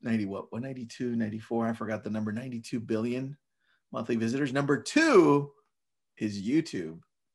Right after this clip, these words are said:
It's not Netflix, <laughs> it's YouTube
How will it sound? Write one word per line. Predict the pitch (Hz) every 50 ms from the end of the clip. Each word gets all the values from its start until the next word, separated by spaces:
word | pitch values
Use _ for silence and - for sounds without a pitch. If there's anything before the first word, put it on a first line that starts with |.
| _ _
It's | - -
not | 190 240 269
Netflix, | 302 320 320 320 226 175 143 127 113 - - - - - _ _ _ _ _
<laughs> | _ _ _ _ _ -
it's | - 156 - - - - - -
YouTube | - 202 220 226 - - - 123 117 107 107 98